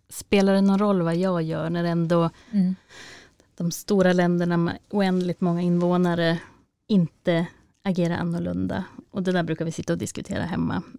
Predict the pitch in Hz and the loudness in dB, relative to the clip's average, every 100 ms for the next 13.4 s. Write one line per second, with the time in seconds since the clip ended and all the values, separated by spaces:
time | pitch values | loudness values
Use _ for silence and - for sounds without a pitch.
0 | - 185 196 190 180 175 208 190 214 240 | -8 -4 -4 -2 -2 2 4 4 2 2
1 | 247 233 156 - 170 202 214 - - 381 | 4 4 2 2 2 2 2 0 -2 -8
2 | _ 170 160 143 151 190 - - _ _ | _ -6 -4 -4 -2 -4 -6 -16 _ _
3 | _ _ - 196 196 254 196 214 190 170 | _ _ -2 4 6 6 4 2 0 -2
4 | - 302 214 - 180 220 180 92 185 202 | -4 -2 -2 -2 -2 0 0 -2 -2 0
5 | 208 233 - - 226 208 180 180 175 - | 2 0 0 -2 2 2 2 2 0 -4
6 | _ _ _ _ - 180 165 165 160 160 | _ _ _ _ -2 0 0 0 -2 -2
7 | 160 160 - _ _ _ _ _ _ 190 | -4 -6 -14 _ _ _ _ _ _ -2
8 | 170 170 170 160 233 - _ _ _ _ | 2 2 2 2 0 -4 _ _ _ _
9 | _ _ _ 180 - 185 170 175 170 160 | _ _ _ -8 -6 -6 -6 -2 0 0
10 | 160 180 170 170 180 202 - 226 180 185 | -4 -4 -4 -4 -4 -4 -4 0 2 2
11 | 202 175 202 208 160 156 170 185 160 170 | -2 0 2 2 0 -2 -2 -4 -4 -6
12 | 165 160 - 160 156 - - - _ - | -6 -8 -8 -6 -6 -4 -4 -4 _ -12
13 | - 90 87 | -8 -8 -8